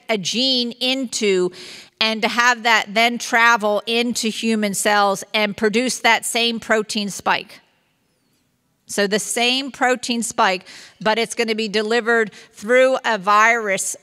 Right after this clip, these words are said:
um, a common virus that we all have, um, most likely seen before. Um,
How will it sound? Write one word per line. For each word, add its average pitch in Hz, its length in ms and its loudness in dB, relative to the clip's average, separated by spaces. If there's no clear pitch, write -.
um, 190 400 0
a 196 140 -4
common 220 440 2
virus 202 460 2
that 190 200 -2
we 190 260 -2
all 190 320 4
have, 180 540 -2
um, 175 280 -2
most 185 280 -2
likely 180 400 -4
seen 190 340 -6
before. 160 460 -8
Um, 196 500 4